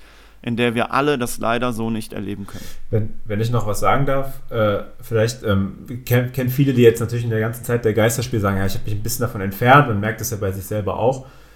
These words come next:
Speaker 2: Äh, man muss sich aber immer klar machen, äh, irgendwie so Sachen erlebt man in anderen Lebenslagen nicht. Und ich find immer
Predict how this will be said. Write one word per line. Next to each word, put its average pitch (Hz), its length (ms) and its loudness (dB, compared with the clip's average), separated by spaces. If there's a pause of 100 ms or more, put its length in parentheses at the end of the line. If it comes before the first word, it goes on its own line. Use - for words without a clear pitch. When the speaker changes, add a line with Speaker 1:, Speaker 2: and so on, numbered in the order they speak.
(180)
Speaker 2:
Äh, 101 140 0
man 104 160 0
muss 123 100 4
sich 143 80 4
aber 123 140 4
immer 127 160 0
klar 127 240 2
machen, 143 500 0
äh, 104 320 -2
irgendwie 135 440 2 (460)
so 120 160 2
Sachen 123 280 4
erlebt 127 320 4
man 123 160 2
in 110 100 -2
anderen 110 380 -2
Lebenslagen 104 580 0
nicht. 101 300 -6
Und 98 260 -8
ich - 140 -8
find 156 220 8
immer 147 520 6